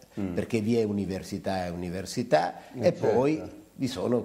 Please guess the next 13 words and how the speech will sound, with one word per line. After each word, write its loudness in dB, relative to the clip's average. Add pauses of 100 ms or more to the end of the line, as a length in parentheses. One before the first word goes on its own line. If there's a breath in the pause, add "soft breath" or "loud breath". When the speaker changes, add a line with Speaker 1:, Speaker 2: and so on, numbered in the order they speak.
(200)
Speaker 2:
psicoanalisti -2
e -2
psicoanalisti, -2
universitari -4
e -6
universitari, -6
per -6
cui, -4
diciamo, 0
ci -10
sono 2
tre 6
livelli 2